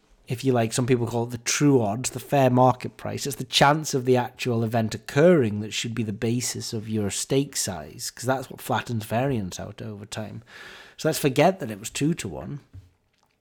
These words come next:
It was about two point two. For, for ease of calculation, let's say it was even money, which it,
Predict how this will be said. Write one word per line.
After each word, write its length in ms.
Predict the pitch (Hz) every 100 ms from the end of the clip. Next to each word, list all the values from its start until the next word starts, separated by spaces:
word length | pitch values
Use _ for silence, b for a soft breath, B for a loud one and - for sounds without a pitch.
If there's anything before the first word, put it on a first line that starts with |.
| - 135
It 120 | 135
was 80 | 131
about 260 | 135 135
two 160 | 131 147
point 240 | 135 123
two. 240 | 120 131 110
For, 200 | - 113 _
for 380 | - 131 120 120 - -
ease 220 | 156 135
of 100 | 120
calculation, 540 | 135 127 135 131 120
let's 120 | 117
say 200 | - 127
it 80 | 123
was 120 | 120
even 300 | 113 117 113
money, 420 | 113 120 175 196 - b b
which 180 | - 113
it, 160 | 127